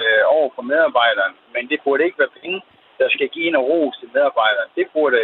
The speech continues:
jeg mig gå hen og sige til, til, til medarbejderen, "Ved du hvad, jeg synes, du var en pragtfuld eller en god, god, øh, service i dag."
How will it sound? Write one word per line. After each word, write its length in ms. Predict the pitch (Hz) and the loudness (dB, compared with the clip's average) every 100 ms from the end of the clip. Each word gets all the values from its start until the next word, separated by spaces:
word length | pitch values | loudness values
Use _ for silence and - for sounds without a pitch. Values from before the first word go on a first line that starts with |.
| 113 | 0
jeg 80 | 113 | 0
mig 100 | 120 180 - | 2 0 -2
gå 40 | - | -8
hen 120 | 196 | -8
og 40 | 139 | -10
sige 100 | 135 156 | -10 -8
til, 100 | 147 _ 139 143 - - | -10 _ -4 -4 -4 -4
til, 120 | 123 - - | -6 -6 -10
til 80 | 123 | -2
medarbejderen, 440 | 135 151 123 123 123 | 0 2 2 0 0
"Ved 80 | 156 | 0
du 40 | 156 | 2
hvad, 100 | 165 - _ - | 0 -8 _ -12
jeg 60 | 165 | -10
synes, 140 | 151 147 | -6 -6
du 60 | 127 123 | -2 2
var 120 | 117 113 113 | 2 2 0
en 60 | - | 0
pragtfuld 400 | 151 151 - 135 123 | -2 -2 -4 -2 0
eller 140 | 110 | 0
en 100 | - | 0
god, 140 | 156 156 - 160 | 0 0 -4 -2
god, 140 | 156 131 127 | -2 0 0
øh, 180 | 113 110 127 | 2 2 2
service 300 | 165 170 135 123 | 0 2 0 2
i 40 | |
dag." 100 | 139 | 0